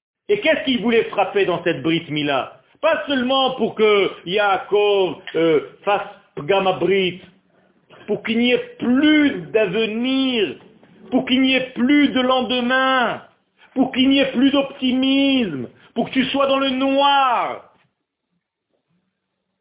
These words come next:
Moralité, il voulait le frapper dans le rajout. Comment on dit rajouter en hébreu ? Yosef.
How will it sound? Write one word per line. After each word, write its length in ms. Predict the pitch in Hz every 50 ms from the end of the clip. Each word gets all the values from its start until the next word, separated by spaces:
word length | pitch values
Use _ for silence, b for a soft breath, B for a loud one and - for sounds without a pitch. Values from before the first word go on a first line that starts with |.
| _ _ _ -
Moralité, 540 | 135 143 143 156 165 156 151 - - 190 190
il 60 | 156
voulait 180 | 143 143 156 151
le 60 | 139
frapper 400 | - - 139 - - 151 160 151
dans 160 | 147 143 139
le 100 | 135 135
rajout. 540 | 123 110 120 127 127 127 - - 104 92 87 _ _ _ _ _ _ _
Comment 220 | - 147 156 151
on 40 | 147
dit 120 | 131 143 135
rajouter 360 | 135 131 127 127 123 - 131
en 100 | 123 120
hébreu ? 380 | 113 104 104 120 127 123 - _ _ _ _ _ _ 95 98 - - - -
Yosef. 440 | 139 165 151 - - - 107 95